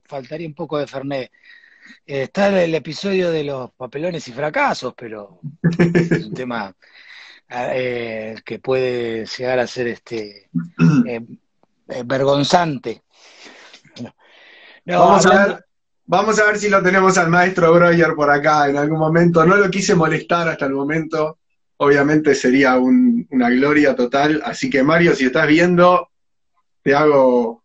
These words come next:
Speaker 2: pública la invitación en este momento, pero ya nos comunicaremos. Estuve justo hablando con él hace unos días, así que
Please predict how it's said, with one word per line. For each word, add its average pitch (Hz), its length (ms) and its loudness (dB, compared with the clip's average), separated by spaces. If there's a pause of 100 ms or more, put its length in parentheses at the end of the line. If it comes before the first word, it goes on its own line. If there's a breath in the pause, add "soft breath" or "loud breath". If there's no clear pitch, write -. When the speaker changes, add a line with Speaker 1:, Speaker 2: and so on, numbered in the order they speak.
(120)
Speaker 2:
pública 156 540 2
la 127 80 0
invitación 127 560 0
en 139 60 -2
este 135 180 -2
momento, 139 460 0
pero 123 200 0
ya 139 460 0 (960 soft breath)
nos 135 180 -2
comunicaremos. 147 760 2
Estuve 151 300 2
justo 143 260 -2
hablando 143 260 0
con 135 140 0
él 143 80 0
hace 135 180 -2
unos 127 140 -2
días, 156 340 2
así 135 220 -6
que 127 460 -2